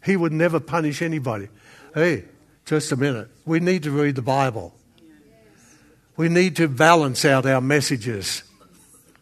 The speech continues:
on what we're talking about. How many can say amen? I mean, do I need to defile you any more? Same-sex marriage, perversions, everything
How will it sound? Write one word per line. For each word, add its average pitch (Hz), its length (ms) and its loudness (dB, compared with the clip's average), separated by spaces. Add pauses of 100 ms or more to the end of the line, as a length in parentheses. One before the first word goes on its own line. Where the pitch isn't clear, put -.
(440)
on 135 160 0
what 147 160 2
we're 135 120 -4
talking 139 280 0
about. 123 200 -2
How 156 80 2
many 151 160 0
can 127 160 -4
say 131 280 2
amen? 120 380 -4 (580)
I 147 100 0
mean, 123 340 -2 (360)
do 135 160 0
I 135 100 4
need 139 260 2
to 139 80 0
defile 135 400 0
you 131 120 0
any 135 360 -4
more? 117 420 -6 (260)
Same-sex 170 760 0
marriage, 139 580 -2
perversions, 135 760 -2
everything 143 440 -4